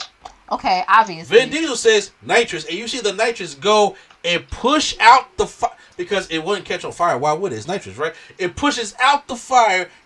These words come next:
Speaker 2: to zoom their car all the way off the dam, away from this explosion.
Speaker 1: And him and this child
Speaker 2: And this child.
Speaker 1: unloosed themselves from their seatbelts and swam to the top.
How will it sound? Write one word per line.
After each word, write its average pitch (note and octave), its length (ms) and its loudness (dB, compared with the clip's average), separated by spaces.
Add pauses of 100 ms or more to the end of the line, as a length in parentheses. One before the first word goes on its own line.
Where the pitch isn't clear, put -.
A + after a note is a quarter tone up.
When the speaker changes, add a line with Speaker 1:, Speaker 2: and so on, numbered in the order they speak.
(120)
Speaker 2:
to F#3+ 320 2
zoom A3 420 -8
their A#3 140 -2
car G3+ 440 0 (140)
all G3+ 420 2
the G3+ 100 -4
way F#3+ 220 -2
off D3+ 440 -2 (400)
the D3 80 -12
dam, E3+ 240 -2
away F3 200 -2
from E3 140 -10
this D#3 180 -10
explosion. A#2+ 600 -8 (340)
Speaker 1:
And A3+ 160 -2
him C#4+ 380 -2
and C4 220 -2
this - 260 -8
child A#3+ 540 4 (100)
Speaker 2:
And F#3 140 -2
this A3+ 100 -4
child. D4 340 6
Speaker 1:
unloosed E4+ 480 0
themselves G#3+ 760 -2
from F4+ 420 0
their D4+ 160 0
seatbelts G#3 880 -8 (100)
and A3+ 200 -2
swam D4 580 0
to - 160 -10
the A#3 120 -8
top. - 360 6